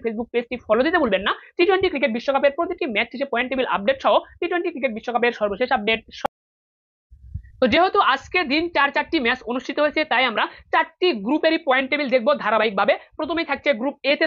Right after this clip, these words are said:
থাকা দলগুলোর পয়েন্ট টেবিলে অবস্থান। তো গ্রুপ এ তে যে চারটি দল রয়েছে তাদের মাঝে পয়েন্ট টেবিলের পাঁচ নম্বরে অবস্থান করছে আয়ারল্যান্ড। আয়ারল্যান্ড দুটি ম্যাচ খেলেছে, দুটি ম্যাচই তারা হেরেছে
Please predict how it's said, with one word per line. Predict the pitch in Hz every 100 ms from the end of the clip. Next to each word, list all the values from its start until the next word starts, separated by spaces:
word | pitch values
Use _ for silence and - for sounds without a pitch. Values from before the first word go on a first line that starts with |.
| -
থাকা | 240
দলগুলোর | 220 226 240 254 240
পয়েন্ট | 208 214
টেবিলে | 202 247
অবস্থান। | 254 - 180 - _ _
তো | 220
গ্রুপ | 294 330 285
এ | 330
তে | 339
যে | 320 269
চারটি | 254 - 214
দল | 220
রয়েছে | 269 277 285
তাদের | 202 240
মাঝে | 262 262
পয়েন্ট | 214 220
টেবিলের | 214 214 220
পাঁচ | 208 -
নম্বরে | 247 240 208
অবস্থান | 196 233 226
করছে | - 214 -
আয়ারল্যান্ড। | 233 226 196 330 - - -
আয়ারল্যান্ড | 240 311 339 262 208
দুটি | 240
ম্যাচ | 262 240 -
খেলেছে, | 294 311
দুটি | 220 226
ম্যাচই | 233 202 254 220
তারা | 202
হেরেছে | 240 285 180